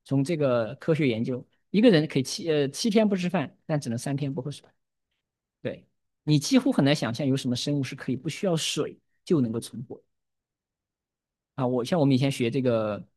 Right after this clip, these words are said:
生物学，我们说有些细菌叫厌氧菌啊，有些细菌，绝大部分细菌喜欢有氧气，但有些细菌是不喜欢有氧气的。氧气含量越低，它越能够存活，越能够这个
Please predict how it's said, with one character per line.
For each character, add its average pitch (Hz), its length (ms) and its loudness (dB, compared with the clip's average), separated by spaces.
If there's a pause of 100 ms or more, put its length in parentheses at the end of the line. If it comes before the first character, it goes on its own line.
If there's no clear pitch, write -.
(100)
生 170 200 4
物 180 60 4
学， 110 300 -2
我 117 60 -2
们 120 120 2
说 143 100 -2
有 127 140 2
些 139 100 -4
细 143 220 -4
菌 131 80 2
叫 131 140 2
厌 160 540 2
氧 135 280 -6
菌 - 220 -6 (260)
啊， 147 100 -4
有 143 160 8
些 240 160 4
细 233 220 0
菌， 156 240 0
绝 131 180 0
大 226 140 2
部 190 80 2
分 175 140 0
细 170 140 -4
菌 143 100 4
喜 127 200 0
欢 165 140 2
有 143 80 4
氧 120 220 2
气， 127 160 -6
但 170 160 2
有 143 160 8
些 170 120 2
细 180 200 -2
菌 160 100 0
是 170 100 -4
不 240 200 0
喜 - 160 0
欢 165 120 0
有 143 100 -2
氧 139 200 -2
气 143 140 -6
的。 113 120 -6 (720)
氧 135 220 8
气 185 200 4
含 156 420 0
量 185 180 4
越 190 160 8
低， 143 160 -2
它 165 120 -4
越 180 120 2
能 131 100 -2
够 123 60 2
存 117 200 -2
活， 117 160 -2
越 135 120 -2
能 117 100 -2
够 110 160 -4
这 127 120 -10
个 117 180 -10